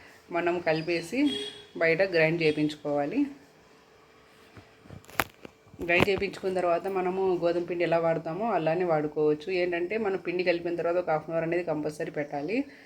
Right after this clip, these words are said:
తర్వాత మనం పిండి కలిపి తర్వాత హాఫ్ అన్ అవర్ తర్వాత మనము చపాతీలాగా చేసేసుకోవచ్చు. మనం బయట కొంటే కనుక మల్టీగ్రెయిన్ కొన్ని బయట కూడా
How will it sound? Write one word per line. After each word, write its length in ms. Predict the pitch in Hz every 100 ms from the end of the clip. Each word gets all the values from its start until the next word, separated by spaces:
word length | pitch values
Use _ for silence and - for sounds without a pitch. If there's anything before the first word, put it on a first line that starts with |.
| - - -
తర్వాత 320 | 165 165 170
మనం 340 | 240 180 165 156
పిండి 240 | 170 170
కలిపి 440 | 165 151 185 262 277 170
తర్వాత 320 | 160 160 160
హాఫ్ 100 | 160
అన్ 80 | 175
అవర్ 100 | 165
తర్వాత 260 | 156 165
మనము 460 | 220 175 180 240 262 156
చపాతీలాగా 500 | 160 156 165 160 190
చేసేసుకోవచ్చు. 960 | 156 147 156 160 - 156 147 - 247 262 - - - 185
మనం 180 | 190
బయట 220 | 180 175 190
కొంటే 320 | 190 185 190
కనుక 480 | 190 214 202 160 160 - _ _ _ _ _ - - -
మల్టీగ్రెయిన్ 680 | 175 175 190 185 180 175 175 175 170 160 139 -
కొన్ని 180 | 165 160
బయట 220 | 156 160
కూడా 400 | 175 180 175